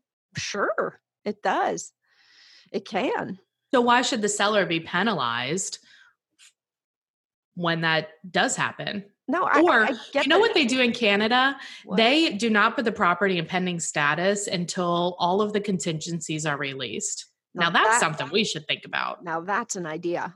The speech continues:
Speaker 1: Uh, you and I would have nothing to battle over on that.
Speaker 2: <laughs> Right,
Speaker 1: I mean, we
Speaker 2: exactly.
Speaker 1: should be able to continue to market the property while the buyer does its, his due diligence or her due diligence.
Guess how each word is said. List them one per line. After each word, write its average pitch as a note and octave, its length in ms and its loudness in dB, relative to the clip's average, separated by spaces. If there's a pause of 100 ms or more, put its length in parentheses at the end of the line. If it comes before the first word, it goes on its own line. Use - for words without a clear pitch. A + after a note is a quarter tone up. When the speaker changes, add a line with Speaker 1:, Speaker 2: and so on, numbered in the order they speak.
(120)
Speaker 1:
Uh, G3+ 240 4
you B3+ 220 -2
and A#3 80 2
I B3 120 4
would A3+ 120 2
have G3 120 -2
nothing G#3+ 340 -2
to G3 60 -4
battle F3+ 360 0
over F3 260 -4
on F3 180 -6
that. F3+ 280 0 (160)
Speaker 2:
<laughs> F4 140 -2 (680)
Right, G#3+ 100 2
Speaker 1:
I B3 40 4 (100)
mean, A3 80 -2
we C#4 120 2
Speaker 2:
exactly. D#4 40 4
Speaker 1:
should C4+ 180 0
be C#4+ 120 2
able C4 160 4
to A#3+ 60 4
continue B3+ 440 0
to F4 60 2
market C4 320 2
the C4+ 60 -2
property G3+ 680 0 (480)
while A3 320 4
the A3 100 0
buyer G#3+ 360 4
does G3+ 240 -2
its, F#3+ 240 -10 (140)
his G3+ 220 -2
due F#3 180 0
diligence F3+ 520 -4
or D#3 60 -10
her E3+ 160 -6
due D#3+ 160 -8
diligence. - 420 -12